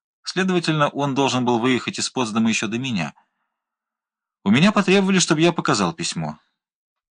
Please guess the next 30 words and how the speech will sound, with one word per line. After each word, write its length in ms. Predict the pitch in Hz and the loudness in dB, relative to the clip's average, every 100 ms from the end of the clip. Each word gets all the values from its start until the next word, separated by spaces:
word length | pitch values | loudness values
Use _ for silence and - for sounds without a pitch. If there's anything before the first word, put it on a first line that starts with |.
| _ | _
Я 200 | 85 120 | -2 -2
показал. 600 | 165 196 170 92 90 98 _ _ _ _ _ _ _ | 0 0 0 0 -2 -2 _ _ _ _ _ _ _
Так 180 | - 107 | -4 -2
как 160 | 110 113 | 0 2
оно 160 | 110 | 4
было 140 | 104 104 | 4 6
не 120 | 104 | 4
запечатано, 680 | 101 104 107 95 87 87 85 | 4 -2 0 0 0 -4 -2
а 80 | |
содержание 540 | 87 98 92 92 87 87 | -6 -2 -2 0 0 -2
его 240 | 85 90 | -2 -4
безвредно, 480 | 85 92 113 170 98 | -4 -6 -2 0 2
меня 220 | 98 151 | 0 0
пропустили, 560 | 156 113 95 - 82 82 | -6 -8 -8 -8 -6 -2
но 120 | 92 | 2
не 120 | 101 | 2
во 80 | 104 | 0
дворец. 520 | 110 101 71 - - _ _ _ _ _ _ | -2 -2 -4 -12 -18 _ _ _ _ _ _
В 80 | 87 | -4
гостинице 640 | 104 120 160 151 127 - | 0 0 0 0 -2 0
Мейнгарда 600 | 117 110 107 107 117 110 101 | 2 4 4 2 -2 -2 -2
в 20 | |
окне 260 | 92 120 | 0 -2
нижнего 380 | 123 95 92 87 | 0 0 0 -2
этажа 300 | 85 95 131 | -2 -2 0
я 160 | 127 104 | 0 0
увидел 340 | 101 143 123 | 0 -2 -4
знакомого 460 | 90 90 135 127 107 | -2 -4 -4 -4 -2
мне 180 | 104 113 | -2 -2
доктора. 480 | 90 - - - | -6 -10 -16 -18